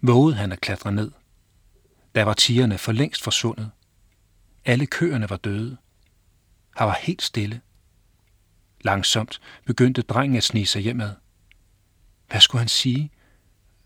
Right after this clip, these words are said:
Hvad skulle han gøre? Køerne var landsbyens eneste rigdom. Nu var de væk,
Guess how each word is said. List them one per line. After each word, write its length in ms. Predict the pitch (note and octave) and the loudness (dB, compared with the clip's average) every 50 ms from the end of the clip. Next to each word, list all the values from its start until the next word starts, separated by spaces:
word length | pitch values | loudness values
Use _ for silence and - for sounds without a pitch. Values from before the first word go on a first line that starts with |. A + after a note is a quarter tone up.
| _ | _
Hvad 140 | _ A#2 B2 | _ 2 4
skulle 200 | - - - C#3+ | 4 4 2 0
han 60 | C3 - | 0 0
gøre? 320 | - C3 B2 C3+ E3 G3 F3+ - _ _ _ _ _ _ _ _ _ _ _ _ _ _ _ _ _ | 0 0 0 0 -2 -4 -6 -10 _ _ _ _ _ _ _ _ _ _ _ _ _ _ _ _ _
Køerne 420 | - - D#3 F#3 F#3 D#3 C#3+ B2 - - - - - | 0 2 2 2 2 0 -2 -2 -4 -8 -16 -8 -2
var 80 | - B2 | 0 2
landsbyens 600 | A2+ C3 E3 F3+ - - - D#3 C#3 B2 - - | 4 2 2 0 -2 -4 -2 0 0 0 0 0
eneste 380 | - C3 D#3 F3 F3 - - A#2+ | 0 0 0 0 -2 -4 -4 -2
rigdom. 420 | - - E3 F3 - C#3 G#2 - - _ _ _ _ _ _ _ _ _ _ _ _ _ _ _ _ _ - | -2 -2 -2 -2 -4 -6 -6 -6 -10 _ _ _ _ _ _ _ _ _ _ _ _ _ _ _ _ _ 2
Nu 140 | B2 C#3+ | 2 4
var 80 | F3+ F#3 | 4 4
de 180 | C#3+ - B2 A2+ | 2 0 -2 -2
væk, 260 | D3+ F#3+ - - | -4 -4 -6 -10